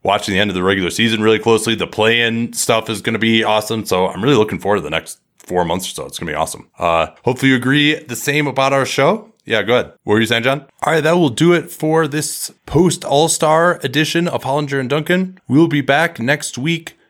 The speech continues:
but we're gonna do a different format in terms of the live show. We're actually gonna have a separate live show on Spotify Green Room.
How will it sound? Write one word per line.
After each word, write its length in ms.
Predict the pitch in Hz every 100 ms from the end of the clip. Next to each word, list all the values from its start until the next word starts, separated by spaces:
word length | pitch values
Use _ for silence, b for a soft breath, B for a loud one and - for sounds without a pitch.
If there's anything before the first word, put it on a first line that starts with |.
| _
but 120 | 143
we're 100 | 139
gonna 180 | 135 156
do 180 | 143 156
a 60 | 123
different 460 | 104 190 240 160
format 560 | - 170 196 160 131 117
in 160 | 117
terms 240 | 92 139 123
of 60 |
the 60 | 110
live 300 | 95 107 127
show. 160 | - 95
We're 180 | 95
actually 260 | 113 - 117
gonna 120 | 104
have 140 | 98 92
a 100 | 85
separate 560 | - - 147 151 147
live 320 | 120 113 117
show 540 | 110 - 107 107 107 - b b b b b -
on 280 | 117 131
Spotify 720 | 117 - 127 127 123 120 113
Green 340 | 95 110 120 101
Room. 360 | 87 82 82